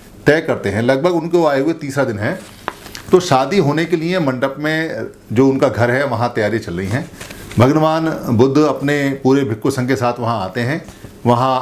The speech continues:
आके अपना धम्म का प्रकाश देते हैं, धम्म के उपदेश देते हैं। उसके बाद भोजन ग्रहण करने के बाद में जब वो वहाँ से चलते हैं तो वो जानबूझ के नंद के हाथ में अपना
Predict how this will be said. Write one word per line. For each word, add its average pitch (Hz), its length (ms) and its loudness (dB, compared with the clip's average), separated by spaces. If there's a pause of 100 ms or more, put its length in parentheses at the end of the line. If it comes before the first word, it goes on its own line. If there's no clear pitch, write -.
आके 117 500 2
अपना 110 640 -2
धम्म 110 180 -2
का 110 280 2
प्रकाश 107 420 -2
देते 110 200 -2
हैं, 127 220 -2
धम्म 98 160 -4
के 104 180 2 (600)
उपदेश 110 360 4
देते 120 260 2
हैं। 151 240 -2 (340)
उसके 123 200 2
बाद 139 220 2
भोजन 131 420 -2
ग्रहण 131 160 0
करने 123 260 -4
के 123 80 0
बाद 101 220 0
में 151 120 -2
जब 139 120 0
वो 143 60 0
वहाँ 113 220 -2
से 127 100 -4
चलते - 340 0
हैं 120 400 -6 (960)
तो 185 80 8
वो 202 240 2
जानबूझ 147 960 2
के 135 480 0
नंद 156 440 2
के 180 240 2
हाथ 110 380 -2
में 113 340 -2
अपना 110 400 -2